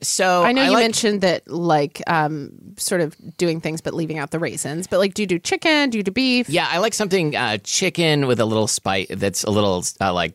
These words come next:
Speaker 1: spicy heat and then also, like, some warm spices.
Speaker 2: Okay. And I think of the, I, I, like,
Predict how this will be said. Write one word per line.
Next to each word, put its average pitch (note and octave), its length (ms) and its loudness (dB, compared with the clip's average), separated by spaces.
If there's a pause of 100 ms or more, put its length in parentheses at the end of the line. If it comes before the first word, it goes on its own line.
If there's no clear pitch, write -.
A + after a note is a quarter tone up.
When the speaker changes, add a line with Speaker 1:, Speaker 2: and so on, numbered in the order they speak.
(100)
Speaker 1:
spicy A#2+ 460 -2
heat G2 320 0
and F2 120 0
then F2+ 100 0
also, E2 380 0
like, D2 200 -4
some D#2+ 180 -4
warm D2 200 -4
spices. - 580 -8
Speaker 2:
Okay. D#3+ 360 -4 (460)
And C4+ 120 0
I F4+ 120 2
think B4+ 320 -4
of C4 180 -2
the, C4 360 2
I, C#4 200 -8
I, C#4+ 140 -4
like, - 500 -4